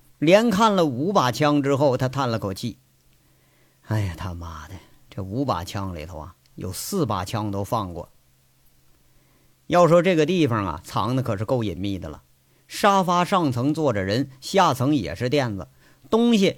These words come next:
就夹在沙发的夹层中间。除了扳倒扶手，你是再没有其他可能被人发现的这个方向了。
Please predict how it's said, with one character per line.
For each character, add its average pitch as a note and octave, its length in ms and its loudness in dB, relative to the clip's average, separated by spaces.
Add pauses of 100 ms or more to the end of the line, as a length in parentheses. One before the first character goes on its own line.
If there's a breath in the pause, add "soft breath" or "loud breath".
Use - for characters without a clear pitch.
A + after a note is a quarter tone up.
(140)
就 A3+ 280 0
夹 A2+ 260 0
在 C#3+ 140 2
沙 B2 280 -2
发 B2 320 0
的 A#2 160 -2
夹 G2+ 280 -6
层 A2 240 -6
中 G#2+ 180 -4
间。 F#2+ 220 -8 (600 soft breath)
除 F#3+ 380 2
了 F3 260 6
扳 E3+ 360 0
倒 G2+ 180 0
扶 C3 240 -4
手， G#2+ 180 -2
你 G2+ 200 -2
是 B2+ 120 -4
再 E3+ 220 0
没 C3+ 140 2
有 A#2+ 120 0
其 D3 320 -4
他 C#3+ 280 0
可 A2+ 260 -6
能 A2 180 -4
被 B2 220 0
人 G#2 180 -2
发 G#2+ 200 -4
现 A2+ 200 -2
的 G2+ 240 -2
这 G#2+ 200 -6
个 F#2+ 160 -4
方 G2+ 200 -6
向 G2+ 240 -6
了。 E2+ 120 -12